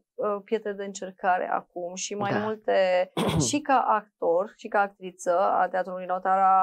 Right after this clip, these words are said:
Speaker 1: ați, uh, avut de suferit
Speaker 2: Mm,
Speaker 1: pentru că
Speaker 2: mm.
Speaker 1: și ați, ați, a-, ați fost nevoită să vă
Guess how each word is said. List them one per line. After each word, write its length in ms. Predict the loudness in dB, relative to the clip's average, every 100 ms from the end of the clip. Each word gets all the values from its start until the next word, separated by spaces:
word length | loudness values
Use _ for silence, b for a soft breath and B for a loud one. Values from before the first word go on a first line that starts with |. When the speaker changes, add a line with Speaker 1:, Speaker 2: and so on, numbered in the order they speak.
| 4
Speaker 1:
ați, 380 | 0 -14 -10 -6
uh, 400 | -2 -2 0 0
avut 220 | 0 0
de 60 | -4
suferit 500 | -4 -10 -10 -8 -8
Speaker 2:
Mm, 60 | -6
Speaker 1:
pentru 400 | -6 -6 -10 -6
că 80 | -4
Speaker 2:
mm. 60 | -4
Speaker 1:
și 300 | -2 -2 -4 B B
ați, 200 | -4 0 0 4 4
ați, 220 | 2 -4
a-, 280 | 0 0 0
ați 200 | 0 -2
fost 160 | -2 -4
nevoită 400 | -4 -2 0 0
să 200 | -2 -6
vă 200 | -4